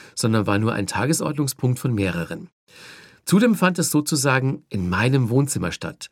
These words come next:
also bei einer M-T-V-Veranstaltung. Die Band kam also zu mir und nicht ich zu ihr. Das erwies sich als psychologischer Vorteil, den ich an dieser Stelle allerdings auch nicht näher erklären kann. Der Effekt war jedenfalls, dass ich schlichtweg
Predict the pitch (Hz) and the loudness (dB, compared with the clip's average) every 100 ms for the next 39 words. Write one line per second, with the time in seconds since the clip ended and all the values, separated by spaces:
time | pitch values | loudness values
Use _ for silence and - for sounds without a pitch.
0 | - - - 98 101 107 110 104 117 107 | -20 -20 -4 -2 2 2 2 0 -2 -2
1 | 117 165 147 - 95 - 110 - - - | 4 4 2 -4 -4 -4 -6 -6 -12 -14
2 | _ - - - - - 104 107 120 - | _ -20 -20 -16 -8 -2 -2 0 -2 0
3 | 110 110 - 90 107 196 214 _ _ - | -2 -2 -4 -2 2 0 0 _ _ -6
4 | 101 101 302 - - - 196 180 - _ | -2 -2 -2 -6 -6 -8 0 0 0 _
5 | _ _ _ - - - - 135 170 220 | _ _ _ -20 -20 -16 0 0 2 2
6 | 151 180 - - 127 - 143 131 117 117 | 2 2 0 -2 -4 -2 -2 2 2 2
7 | 143 - 156 - 139 - 78 76 - - | 0 0 -2 2 2 2 -8 -8 -12 -6
8 | 117 107 110 104 113 110 107 104 - 110 | -2 -2 -2 -2 -2 -2 0 0 0 -2
9 | 110 110 - - _ - - - 95 107 | -2 -2 -4 -8 _ -20 -18 -8 -2 0
10 | 101 107 110 110 - 98 78 - - - | 2 2 2 0 0 -2 -2 -8 -12 -14
11 | _ _ _ _ - - - - 131 127 | _ _ _ _ -20 -20 -20 -2 4 4
12 | - 185 - 208 196 196 185 165 160 - | 4 0 2 2 2 2 0 0 0 -4
13 | _ - 110 104 - 127 - - 127 | _ -6 -4 -2 -2 0 0 0 -2